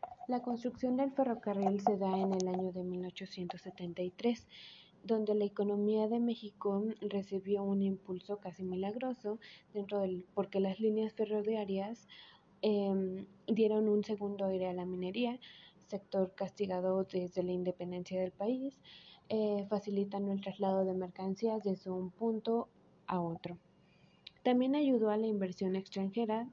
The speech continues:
de, bueno, dentro de las principales inversionistas que tuvo México en ese entonces dentro del porfiriato, era Estados Unidos y Gran Bretaña,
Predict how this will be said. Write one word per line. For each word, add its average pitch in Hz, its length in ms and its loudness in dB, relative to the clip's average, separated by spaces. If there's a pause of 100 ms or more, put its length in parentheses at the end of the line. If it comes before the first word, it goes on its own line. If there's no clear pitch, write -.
(120)
de, 190 320 -2 (160)
bueno, 202 240 -2 (120)
dentro 202 320 0
de 208 80 0
las 190 180 -2
principales 196 560 -4
inversionistas 202 880 0
que 180 140 -4
tuvo 185 280 -4
México 190 460 -6
en 185 100 0
ese 180 220 -6
entonces 190 560 -4 (460)
dentro 190 260 -2
del 185 120 -2
porfiriato, 226 640 -2 (400)
era 220 840 2
Estados 190 540 0
Unidos 185 400 0
y 196 60 2
Gran 175 260 -4
Bretaña, 233 680 -4